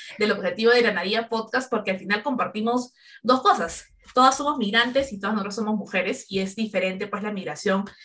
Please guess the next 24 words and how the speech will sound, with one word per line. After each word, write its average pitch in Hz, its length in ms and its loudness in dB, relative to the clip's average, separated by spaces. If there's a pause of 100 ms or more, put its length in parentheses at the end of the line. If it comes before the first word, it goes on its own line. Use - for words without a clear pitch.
(180)
desde 190 160 0
un 202 140 0
punto 208 200 -2
de 196 60 2
vista 190 220 -2
de 180 80 -2
mujer, 247 420 2
es 214 120 2
diferente 190 680 -4
hasta 196 240 -6
de 180 60 -2
un 190 100 -4
punto 202 180 -4
de 196 40 0
vista 190 200 -2
latino, 220 400 -2
es 220 100 -4
totalmente 190 520 -2
diferente 175 380 -8
el 190 80 -12
proceso - 360 -12
de, 170 280 -6 (420)
de 214 60 -4
inmigración. 247 360 2